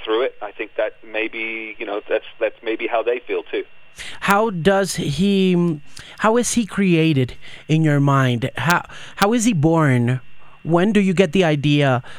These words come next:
Speaker 2: of, or how do you get the idea of creating Leo?
Speaker 1: Well,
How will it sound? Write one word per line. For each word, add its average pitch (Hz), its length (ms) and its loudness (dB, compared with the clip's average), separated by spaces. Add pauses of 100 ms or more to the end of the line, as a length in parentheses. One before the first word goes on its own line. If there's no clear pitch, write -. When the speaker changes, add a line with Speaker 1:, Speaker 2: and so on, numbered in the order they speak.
(140)
Speaker 2:
of, 135 380 2
or 139 160 4
how 160 240 2
do 185 80 2
you 170 80 2
get 139 200 0
the 143 120 2
idea 127 260 2
of 120 100 0
creating 123 400 2
Leo? 123 360 2 (3000)
Speaker 1:
Well, 120 300 0